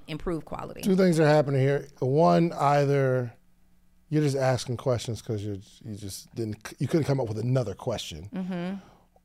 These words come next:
Speaker 2: Or you know you have bad quality and you're asking the wrong question. It could be, it should be, "How do I get better qual-, right now I have bad quality. How do I improve that?" So,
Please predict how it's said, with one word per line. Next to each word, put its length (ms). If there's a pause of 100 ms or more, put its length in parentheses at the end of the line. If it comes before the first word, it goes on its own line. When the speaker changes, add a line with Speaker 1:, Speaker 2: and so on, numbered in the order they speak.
Speaker 2:
Or 960 (540)
you 180
know 380
you 220
have 520
bad 340
quality 720 (160)
and 100
you're 140
asking 480
the 80
wrong 240
question. 560
It 140
could 240
be, 120
it 160
should 240
be, 260 (440)
"How 240
do 140
I 260 (100)
get 240
better 240
qual-, 320
right 220
now 160
I 80
have 220 (260)
bad 280
quality. 360
How 160
do 140
I 100
improve 300
that?" 240
So, 280